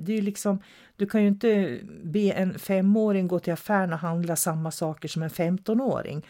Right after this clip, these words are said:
Och lika är det med människors medvetenhet, att vi har olika medvetenhet.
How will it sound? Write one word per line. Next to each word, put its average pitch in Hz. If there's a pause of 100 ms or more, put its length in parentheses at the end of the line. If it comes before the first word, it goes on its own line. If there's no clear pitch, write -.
Och -
lika 170
är 165
det 160
med 160
människors 147
medvetenhet, 160
att 156
vi 147
har 233
olika 131
medvetenhet. 139